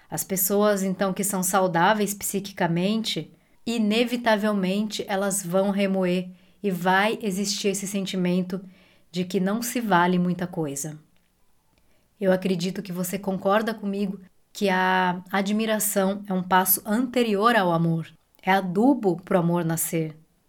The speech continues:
Se a gente não admira as nossas qualidades, as nossas virtudes, as nossas ações,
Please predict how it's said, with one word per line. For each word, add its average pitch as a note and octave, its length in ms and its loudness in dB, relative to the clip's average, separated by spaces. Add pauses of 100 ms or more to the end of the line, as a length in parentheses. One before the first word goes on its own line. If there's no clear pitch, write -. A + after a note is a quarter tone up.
(640)
Se - 160 -6
a G#3 80 2
gente A#3+ 260 0
não D4 140 2
admira G#3+ 480 2
as F#3+ 80 -2
nossas F3+ 320 -2
qualidades, F3 960 0
as E3+ 160 -4
nossas F3+ 320 -2
virtudes, F#3 920 -2 (160)
as E3 140 -6
nossas F#3 320 0
ações, F#3+ 840 -2